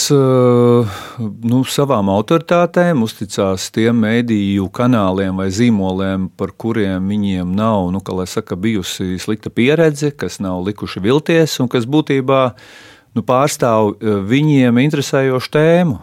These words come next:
ja? Vai tas ir kaut kas ļoti funkcionāls, kas man ir, kas man ir svarīgs ikdienā, tā ir finanšu, teiksim, uh, zīmols vai, vai, vai, uh, kāds, kāds, uh, produkts zīmols, uh,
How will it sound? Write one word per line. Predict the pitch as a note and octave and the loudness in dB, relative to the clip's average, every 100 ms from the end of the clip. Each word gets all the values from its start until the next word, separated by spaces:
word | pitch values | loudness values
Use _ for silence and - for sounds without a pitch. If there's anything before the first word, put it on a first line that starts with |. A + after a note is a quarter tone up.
| - F#2+ | -8 -4
ja? | G#2 | -2
Vai | A#2+ F#2 | 0 -2
tas | - F#2+ - | -2 -6 -4
ir | F2 F2 | -4 -2
kaut | G#2 F2+ | -4 -4
kas | F#2+ - - | -8 -8 -8
ļoti | F#2 G#2 - | -4 -4 -4
funkcionāls, | C#3 D#3 E3 D3 C#3+ C#3 | -4 -2 0 2 0 0
kas | - - C#3 | -4 -6 -4
man | C3 | -2
ir, | C3 B2+ B2 | -2 -2 -2
kas | B2+ - | -4 -4
man | B2+ B2 | -4 -2
ir | A#2+ A2 G#2 | -2 -4 -6
svarīgs | - C#3+ C#3 A#2+ G#2+ C3+ | -2 0 2 2 0 -2
ikdienā, | B2+ A#2+ A#2 A#2 A2+ A2 F#2 - | -2 0 0 0 0 -2 -4 -12
tā | F#2 F2+ | -12 -10
ir | - | -2
finanšu, | A#2+ A#2 G2+ G2 - F#2+ F#2+ G2+ | 0 2 0 -2 -4 -6 -6 -8
teiksim, | G2+ - F#2 F#2 | -10 -8 -8 -6
uh, | F#2 F2+ - - - - - _ | -6 -8 -12 -20 -20 -20 -20 _
zīmols | A2+ F#2 A#2 A2 G2 F#2+ - G2 | -6 0 2 4 2 0 -4 -4
vai, | F#2 F2+ | -4 -4
vai, | F2+ F2+ | -4 -4
vai, | F2 F2 F2 F2+ | -4 -4 -4 -4
uh, | F2 F2 F2+ F2+ | -4 -4 -6 -8
kāds, | F#2+ F2+ - - | -6 -6 -6 -6
kāds, | F#2 - - | -6 -6 -8
uh, | F#2 | -4
produkts | B2 B2 A2+ G2+ | -2 0 -2 0
zīmols, | C3 B2+ A2 G#2 - | 0 2 0 0 -2
uh, | A2+ | -2